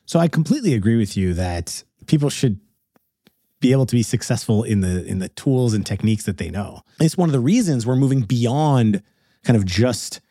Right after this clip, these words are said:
this idea of reverse E T L and S Q L da-,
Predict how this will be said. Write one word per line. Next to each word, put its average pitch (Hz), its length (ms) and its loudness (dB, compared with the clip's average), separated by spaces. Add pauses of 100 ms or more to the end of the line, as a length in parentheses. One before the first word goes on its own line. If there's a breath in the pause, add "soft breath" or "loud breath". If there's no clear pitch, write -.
(420)
this 104 120 2
idea 104 280 2
of 101 80 0
reverse 95 320 -2
E 101 60 2
T 104 200 0
L 110 300 0
and 143 360 0
S - 140 -10
Q 117 180 0
L 104 80 2
da-, 98 140 -4